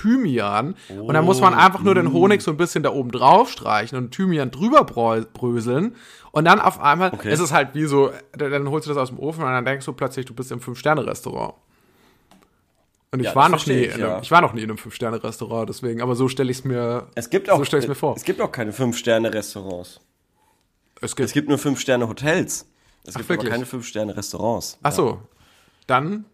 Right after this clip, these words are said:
Speaker 1: bitte
Speaker 2: Ich glaub,
Speaker 1: um
Speaker 2: das,
Speaker 1: Entschuldigung.
Speaker 2: das Allermeiste, was Restaurants haben, sind drei Sterne. Und, äh, ähm, das ist eine, du gibt's vielleicht einmal in Europa, soweit ich weiß.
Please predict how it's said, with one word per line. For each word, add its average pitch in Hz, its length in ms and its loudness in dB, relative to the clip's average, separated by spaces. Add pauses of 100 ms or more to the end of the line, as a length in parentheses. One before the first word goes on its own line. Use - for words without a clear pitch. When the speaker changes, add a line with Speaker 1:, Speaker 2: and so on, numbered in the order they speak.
(120)
Speaker 1:
bitte - 140 -8
Speaker 2:
Ich 95 40 -12
glaub, 131 140 4
Speaker 1:
um 143 60 -4
Speaker 2:
das, 139 80 0
Speaker 1:
Entschuldigung. 147 340 -4
Speaker 2:
das - 280 -4
Allermeiste, 156 760 2
was 131 220 2
Restaurants 131 480 -4
haben, 127 500 -2
sind 110 220 -8
drei 113 320 0
Sterne. 104 540 -6 (360)
Und, 101 220 -4
äh, 110 220 -4
ähm, 101 440 -6 (400)
das 107 180 -2
ist 107 180 -4
eine, 107 120 0 (320)
du 101 100 -10
gibt's 95 240 -12
vielleicht 101 280 -4
einmal 98 220 2
in 98 100 0
Europa, 92 500 -4
soweit 78 300 -12
ich - 120 -20
weiß. - 360 -18